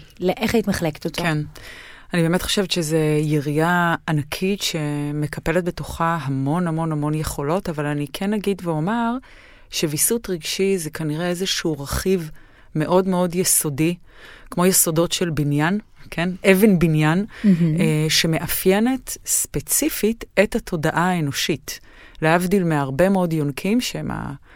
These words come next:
Speaker 2: המשפחה המורחבת שלנו, הם החמולה שלנו כמובן, על פי מדעי הטבע, וגם על פי
Speaker 1: מהמם.
Speaker 2: נורוסיינס, מדעי המוח. אה, ויסות רגשי למעשה מקפל בתוכו חתיכת קוגניציה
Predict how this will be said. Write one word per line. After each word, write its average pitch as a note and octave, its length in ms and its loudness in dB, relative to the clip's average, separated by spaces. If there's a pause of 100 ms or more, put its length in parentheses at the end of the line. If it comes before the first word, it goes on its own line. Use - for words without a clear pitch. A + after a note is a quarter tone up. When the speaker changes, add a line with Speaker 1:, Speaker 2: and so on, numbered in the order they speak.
(120)
Speaker 2:
המשפחה E3 340 -2
המורחבת D#3 460 0
שלנו, A#3 300 0
הם D#3+ 100 0
החמולה C#3+ 420 -2
שלנו F#3+ 360 -4
כמובן, F#3 400 0
על E3 140 -4
פי D#3 180 -2
מדעי D3 280 -2
הטבע, C#3+ 360 -2 (120)
וגם G#3 220 6
על F#3 60 8 (100)
פי D#3 80 6
Speaker 1:
מהמם. A3+ 120 6
Speaker 2:
נורוסיינס, F#3+ 720 2
מדעי C#3+ 220 -2
המוח. E3 300 0 (600)
אה, E3+ 60 2 (720)
ויסות - 580 -2
רגשי G3+ 600 0
למעשה F#3+ 580 0
מקפל F3+ 480 0
בתוכו F#3 720 0 (480)
חתיכת E3 540 -4
קוגניציה D3+ 760 0